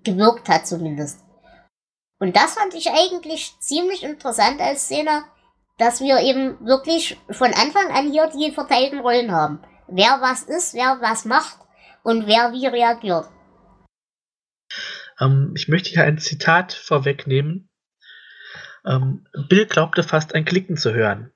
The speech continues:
Speaker 2: Das letzte Teilchen war soeben in einer Maschine unbekannter Funktion eingefügt worden. Er bekam eine Gänsehaut und ein kalter Schauer lief ihm über den Rücken. „Jetzt sind wir komplett“, dachte er.
Speaker 1: Genau.
Speaker 2: Und, und so fühlt sich das für mich auch an. Also ich, äh, find das ziemlich gut beschrieben.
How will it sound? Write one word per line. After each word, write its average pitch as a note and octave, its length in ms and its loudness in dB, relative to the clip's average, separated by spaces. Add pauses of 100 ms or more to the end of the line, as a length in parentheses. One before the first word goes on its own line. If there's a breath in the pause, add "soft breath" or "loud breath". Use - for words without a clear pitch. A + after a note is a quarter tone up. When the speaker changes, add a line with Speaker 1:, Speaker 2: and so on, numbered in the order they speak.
(220)
Speaker 2:
Das C#3 180 2
letzte F#3+ 260 0
Teilchen D#3 440 0
war C3 120 2
soeben D#3 320 -2
in D#3+ 80 -2
einer C#3+ 180 2
Maschine E3+ 400 -2
unbekannter D3+ 500 0
Funktion C#3+ 480 -2
eingefügt B2 520 -2
worden. G#2+ 340 -8 (340)
Er C#3+ 100 -4
bekam E3 280 2
eine D#3+ 140 -4
Gänsehaut C3 560 -2
und C3 120 -6
ein B2 100 -2
kalter D3 280 2
Schauer B2+ 320 4
lief A#2+ 220 -6
ihm C3 100 -4
über A#2 120 -4
den A#2 120 -2
Rücken. A2+ 380 -6 (220)
„Jetzt C#3 200 0
sind D#3 160 -4
wir D3 80 2
komplett“, C3+ 480 2
dachte - 260 -4
er. - 280 -6 (1300 loud breath)
Speaker 1:
Genau. G#3 260 -4 (140)
Speaker 2:
Und, - 280 2
und D3 100 6
so E3 140 6
fühlt E3+ 240 0
sich F3+ 80 -2
das D#3+ 180 2
für E3 80 -2
mich D#3+ 160 2
auch C#3+ 100 2
an. A#2+ 200 0
Also A#2 140 -4
ich, - 200 -8 (240)
äh, C3 240 0 (300)
find E3+ 160 -2
das D#3 200 0
ziemlich D#3+ 280 -2
gut D#3 160 -2
beschrieben. A#2+ 540 0